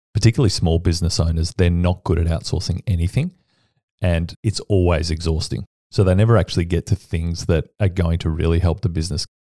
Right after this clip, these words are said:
It's not just the workload, it's the energy levels to get up and do the next thing once you've cleared the fundamentals, 'cause you still have to do the fundamentals, particularly when you're under-resourced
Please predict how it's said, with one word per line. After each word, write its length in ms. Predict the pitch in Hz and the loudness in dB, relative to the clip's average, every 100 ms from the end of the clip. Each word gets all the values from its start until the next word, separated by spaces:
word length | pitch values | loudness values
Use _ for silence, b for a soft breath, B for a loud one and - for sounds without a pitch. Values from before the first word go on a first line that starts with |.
| _ 87 | _ -4
It's 220 | 82 - | -2 2
not 140 | 107 | 2
just 280 | 104 104 - - | 2 0 -2 -4
the 80 | 85 | 0
workload, 680 | 87 80 98 95 92 85 - _ - | 2 0 2 2 2 0 -6 _ -6
it's 180 | 107 - | -4 -4
the 160 | 90 - | -4 -2
energy 400 | 107 92 90 82 | -2 0 0 0
levels 460 | 80 80 80 - | 0 -2 -4 -6
to 340 | - 82 78 80 _ | -4 0 0 -4 _
get 140 | 101 87 | 0 0
up 260 | 85 - - | -2 -6 -6
and 120 | 95 | -2
do 140 | 87 85 | 0 0
the 100 | 82 | 0
next 320 | 85 - - | -2 -2 -2
thing 180 | 80 82 | -4 -2
once 280 | 85 - | -4 -2
you've 140 | 87 - | -6 -6
cleared 360 | - 95 80 | -2 -2 -2
the 60 | 85 | -4
fundamentals, 760 | - 92 80 82 85 - - | -4 -2 -2 -2 -2 -4 -8
'cause 160 | - 104 | -2 0
you 60 | 101 | 2
still 180 | 180 | 2
have 120 | 120 - | 2 0
to 80 | 87 | -2
do 140 | 87 | 0
the 60 | 82 | 0
fundamentals, 640 | 85 78 80 78 - - _ | -4 -4 -6 -6 -8 -10 _
particularly 360 | - 104 98 87 | 0 2 2 0
when 160 | 82 | 0
you're 120 | 82 82 | -2 -2
under-resourced 760 | 82 80 78 - 80 82 - | -2 -2 -2 -2 -2 -4 -8